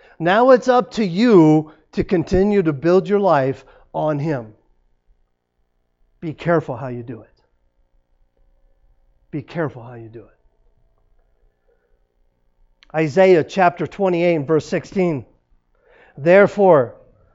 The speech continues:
thus saith the Lord God, Behold, I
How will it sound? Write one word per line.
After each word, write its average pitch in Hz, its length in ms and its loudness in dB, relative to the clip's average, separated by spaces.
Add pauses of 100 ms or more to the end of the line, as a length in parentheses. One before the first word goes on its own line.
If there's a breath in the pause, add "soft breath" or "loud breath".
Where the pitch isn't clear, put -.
(260)
thus 165 300 0
saith 202 320 2
the 175 100 2
Lord 175 320 2
God, 165 340 4
Behold, 156 560 4
I 170 420 2